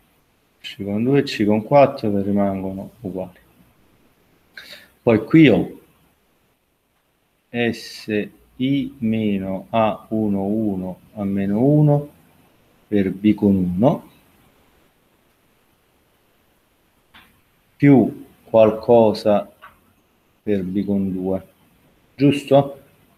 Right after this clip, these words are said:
Perché ho fatto questo per questo. Poi sotto ho S I meno A due due A meno uno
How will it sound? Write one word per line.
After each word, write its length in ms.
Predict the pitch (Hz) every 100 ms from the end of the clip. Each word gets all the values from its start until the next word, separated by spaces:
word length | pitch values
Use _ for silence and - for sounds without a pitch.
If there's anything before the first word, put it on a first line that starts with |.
| _
Perché 220 | 110 120
ho 40 |
fatto 440 | - 104 98 - 139
questo 720 | 165 160 156 - 160 147 - _ _ _ _ _ _
per 220 | 104 - -
questo. 540 | 98 - - 107 - _ _ _ _ _ _ _ _ _ _ _ _ _ _ _ _ _ _ _ _ _ _ _ _
Poi 160 | 120 117
sotto 440 | 165 165 165 -
ho 460 | 123 104 90 - - _ _ _ _ _ _ _
S 480 | 123 113 104 - - 107 101 - -
I 320 | 127 123 120
meno 720 | 117 110 110 104 95 95 95 -
A 340 | 117 107 101 - _ _ _ - - _ _ _ -
due 520 | 107 113 104 95 98
due 580 | 117 117 104 95 92 - _ _ _ _ _ _ _ _ _ _ _ -
A 140 | 104
meno 440 | 101 104 135 170
uno 540 | 120 107 107 107 104